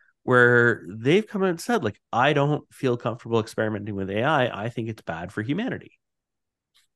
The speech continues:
And we've had to kind of navigate that a little bit of, like, "I, I appreciate that, and I understand where you're coming from.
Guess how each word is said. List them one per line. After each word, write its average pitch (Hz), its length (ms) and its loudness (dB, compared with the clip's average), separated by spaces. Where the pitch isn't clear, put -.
And 127 200 2
we've 143 120 2
had 147 200 -2
to 151 80 -10
kind 151 180 0
of 131 100 0
navigate 139 600 0
that 107 160 0
a - 20 -2
little 95 220 -4
bit 107 160 0
of, 101 100 -2
like, 101 240 -4
"I, 123 360 -2
I 90 120 -8
appreciate 214 600 -4
that, 180 160 2
and 127 100 -2
I 104 80 0
understand 104 320 -4
where 98 100 -6
you're 98 100 -6
coming 285 280 -2
from. 95 380 -2